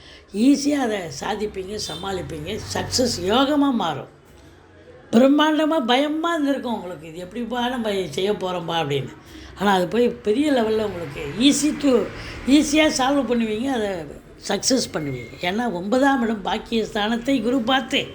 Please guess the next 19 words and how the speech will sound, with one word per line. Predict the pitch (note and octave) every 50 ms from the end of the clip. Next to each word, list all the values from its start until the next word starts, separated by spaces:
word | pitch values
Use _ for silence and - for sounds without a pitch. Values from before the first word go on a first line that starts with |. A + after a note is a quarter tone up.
| - - - - - - - - - - - -
பாக்கியஸ்தானாதிபதி | - - C4+ C4+ C#4 - D4 C#4+ C4+ C#4+ C#4+ C4+ A#3 B3+ D4+ E4+ F4 F4+ F#4 F4 E4+ D#4 E4 D4+ D#4 D4
பதினொன்னில் | A3+ C4 C4 C#4 D#4 D#4 D#4+ D4+ D4+ D#4 D#4 D4
இருந்து | D#4+ D#4+ E4 E4 F4 F4 E4 B3 C#3+ C#3 - - - - - - - -
குரு | C4 D4+ E4 E4+
பார்வையில் | - - B3+ B3+ D4 D#4+ D#4+ D#4+ D#4+ D#4+ D#4 D4
இருப்பது | C#4 C4+ C#4 - - C#4+ C4+ C4+
என்பது | C4 A#3 A3+ G#3+ A#3 A#3 C#4
மாபெரும் | B3+ A3 F#3+ G3+ A3+ A#3 G3 A#3 A3+ A#3+ A3+
சிறப்பு. | A#3 - G3+ G3 F#3 - - C#4+ C4+ -
தந்தையால் | - G#3+ G3 A#3+ C#4+ D4 E4 E4 D4+ D4+ D4+ D#4+ D#4+ D4+ B3
யோக | G#3+ G#3+ A#3+ C#4 C#4+ D4 D4
பாக்கியங்கள் | A3 A3+ G#3+ G#3+ G3 F3+ G3+ G3+ F#3+ F3+ F3 G#3 G#3+ E3
கிடைக்கும். | C#3+ D3+ C3+ C3 C#3 - C#3 - - - - - - - - - - - - E3 E3 D#3+ - - C#3 - - - - - - - - - - - - - - - -
தந்தை | A3+ A3 B3+ D4 D#4 E4+ E4 D#4
உங்களுக்கு | D4 C#4 C4 C4+ C4+ - C4+ C4+ C4 A#3+ G#3+
சொத்து | - A#3+ A#3 A#3+ D#4 B3+
பத்து | C4+ B3+ - C4+
கொடுக்கலாம், | A3+ A#3+ A#3 A3+ A#3 A3+ A#3 B3 B3+ B3 A3+ - - - - - _ - - - - - - - - - - - - - _ _ _ -
பண-, | - A3 A#3 C4 B3+ A#3+ G#3+ F#3+ E3+ D3 C#3 C#3 C#3